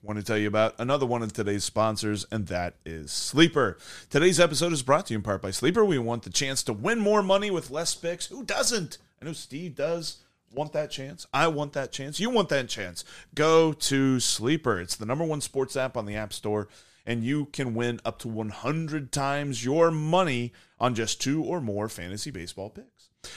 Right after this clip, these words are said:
Sleeper is now offering this one hundred times, uh, your money payout for up to eight pick contests. And what I mean by that, you can pick your favorite players, like you can pick Spencer Steer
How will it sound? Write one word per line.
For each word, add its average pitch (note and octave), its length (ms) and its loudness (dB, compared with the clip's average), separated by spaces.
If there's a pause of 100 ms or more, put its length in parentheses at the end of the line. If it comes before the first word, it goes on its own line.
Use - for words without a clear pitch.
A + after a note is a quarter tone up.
(120)
Sleeper F#3 460 4
is D#3+ 100 0
now D#3+ 180 2
offering C#3+ 520 0
this B2+ 320 0
one B2 240 -6
hundred A#2+ 520 -6
times, B2 680 -4 (360)
uh, A2+ 200 4
your A2+ 180 0
money A#2+ 340 0
payout D3 480 -2
for - 200 -4
up C#3+ 160 0
to - 180 -8
eight C3 320 -6
pick - 380 -4
contests. C#3 500 -2
And G#2 100 -6
what B2 120 -4
I C3 40 -6
mean C3 180 -6
by A#2+ 120 -2
that, B2 260 -6
you G#2+ 100 -10
can G#2 120 -12
pick D3 240 -4
your C3 80 -6
favorite C3 380 -2
players, D#3+ 400 0
like - 280 -8
you F#2 100 -14
can D#2+ 100 -20
pick - 300 -12 (100)
Spencer B2 440 -10
Steer E3 560 -4